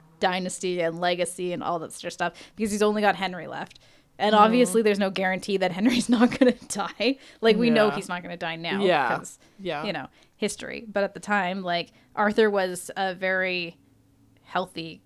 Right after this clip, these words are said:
Speaker 1: person. He was a very
Speaker 2: Yeah.
Speaker 1: athletic person, and now he's just gone. So it's pretty scary. <laughs>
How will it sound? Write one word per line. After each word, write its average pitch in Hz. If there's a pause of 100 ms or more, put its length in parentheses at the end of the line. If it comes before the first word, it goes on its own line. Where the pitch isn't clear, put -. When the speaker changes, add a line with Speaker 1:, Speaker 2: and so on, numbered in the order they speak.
(140)
Speaker 1:
person. 180
He 180
was 185
a 170
very 180
Speaker 2:
Yeah. 180
Speaker 1:
athletic 180
person, 190
and 175
now 170
he's 180
just - (520)
gone. 190 (1080)
So 208
it's 202
pretty 180
scary. 208
<laughs> -